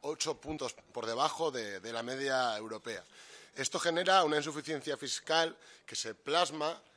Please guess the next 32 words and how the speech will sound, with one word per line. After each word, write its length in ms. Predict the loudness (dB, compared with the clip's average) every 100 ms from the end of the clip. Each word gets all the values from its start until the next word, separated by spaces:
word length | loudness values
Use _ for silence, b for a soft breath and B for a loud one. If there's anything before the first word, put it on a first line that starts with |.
| _
en 140 | -4
el 120 | -4 -4
incremento 600 | -6 -6 -2 0 0 -2
del 120 | -4
endeudamiento 500 | -2 -2 -2 -2 -2
público 640 | -4 -6 -6 -4 -4 -4
en 120 | -8 -4
momentos 600 | -2 0 -2 0 0 -2 B B B
de 100 | -4
recesión. 600 | -2 -2 -2 0 0 -2 -12 B B B _ -20 -10
Esta 240 | -6 -2 0
insuficiencia 400 | 0 0 0 0
fiscal 400 | -2 0 2 2
tiene 380 | 0 0 2 2
dos 180 | 0
fuentes 360 | 0 -2 -2 -2
principales. 580 | -6 -8 -6 -6 -8 -12
La 80 | -12
primera, 500 | -8 -4 0 0 -2
una 160 | -8 -8
estructura 680 | -8 -12 -6 0 0 0 -4 B B _
impositiva, 880 | -14 -12 -10 -10 -6 -2 0 0 -4 -10 -18
injusta 680 | -16 -12 -8 -8 0 0 0
y 80 | -4
regresiva, 640 | -6 -6 -4 -4 -2 -2 -4 B -12
y 80 |
por 160 | -8 -4
otro 200 | 0 2
lado, 280 | 4 6 4
una 160 | 2 0
elevada 340 | 2 0 0
impunidad 580 | -2 -4 -4 2 4 4